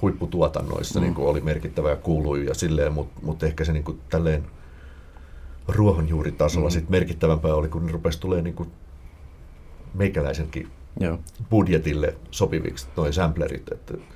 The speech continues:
Speaker 2: Me saatiin Jukan kanssa, kun oltiin tuo Radio Helsingissä, tota, niin ton kirjan tiimoilta, niin saatiin, saatiin lähes sisäpiiritietoa, että Suomessa oli kaksi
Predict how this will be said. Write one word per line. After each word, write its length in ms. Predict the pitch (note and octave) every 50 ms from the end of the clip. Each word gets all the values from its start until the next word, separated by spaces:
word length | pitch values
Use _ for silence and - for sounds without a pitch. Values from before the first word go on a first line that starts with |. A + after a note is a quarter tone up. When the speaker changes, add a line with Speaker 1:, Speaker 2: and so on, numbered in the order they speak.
| - - - - -
Speaker 2:
Me 100 | - G2
saatiin 340 | F2+ F#2+ F#2 F2 - F#2+ F#2
Jukan 220 | G2+ G#2+ - A2 F#2
kanssa, 280 | - F#2+ F#2 - -
kun 180 | - - F2 E2+
oltiin 280 | E2 - - E2+ E2
tuo 200 | - F#2 E2+ E2
Radio 280 | E2+ F#2+ F#2+ F2+ F2+ F2
Helsingissä, 560 | F2+ F2 E2+ E2 D#2+ E2 - - - - -
tota, 300 | - - - - - -
niin 140 | - D#2 D#2
ton 140 | - F2+ E2
kirjan 360 | - A2+ G#2 G2 F#2 F2 D#2
tiimoilta, 420 | E2 F2 D#2+ D#2+ D#2+ E2 - -
niin 120 | F2 F2+ E2
saatiin, 520 | F#2 F#2+ E2+ D#2+ D#2 E2+ E2+ E2 - - - - - -
saatiin 480 | - - F2 E2 E2 D#2+ E2+ E2 E2
lähes 240 | E2+ F2 F2+ E2+ -
sisäpiiritietoa, 680 | - G2+ F2 E2+ D#2+ - D#2+ D#2 D2+ - E2+ E2+ D#2+ -
että 120 | - - -
Suomessa 420 | A#2 A2+ G#2 F2+ E2+ - - F#2
oli 120 | F2+ F2+ -
kaksi 400 | - - G2 F#2+ - - - -